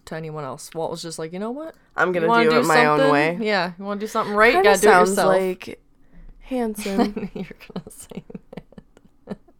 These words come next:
Speaker 2: Hanson started their own production company.
Speaker 1: Yeah, it's worked out well for them,
Speaker 2: Shout
Speaker 1: so.
Speaker 2: out to those Hanson bros.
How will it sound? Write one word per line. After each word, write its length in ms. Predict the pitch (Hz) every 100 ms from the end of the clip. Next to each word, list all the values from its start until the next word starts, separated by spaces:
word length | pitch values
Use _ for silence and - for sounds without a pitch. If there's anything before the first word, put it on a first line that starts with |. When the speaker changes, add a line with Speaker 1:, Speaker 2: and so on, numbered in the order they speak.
| _ _ - - -
Speaker 2:
Hanson 400 | 214 180 - 220
started 420 | - 202 214 220
their 280 | 220 247 254
own 400 | 208 196 208 208
production 500 | 214 190 185 - 202
company. 540 | 202 196 190 196 196 202 - - -
Speaker 1:
Yeah, 280 | 180 202 214 -
it's 140 | 185 170
worked 200 | 185 180
out 140 | 196
well 140 | 190 277
for 160 | -
them, 160 | 226 208
Speaker 2:
Shout 300 | 196 170 156
Speaker 1:
so. 60 | 180
Speaker 2:
out 140 | 202
to 100 | 196
those 220 | 202 208
Hanson 380 | 214 226 233 226
bros. 380 | 185 180 180 -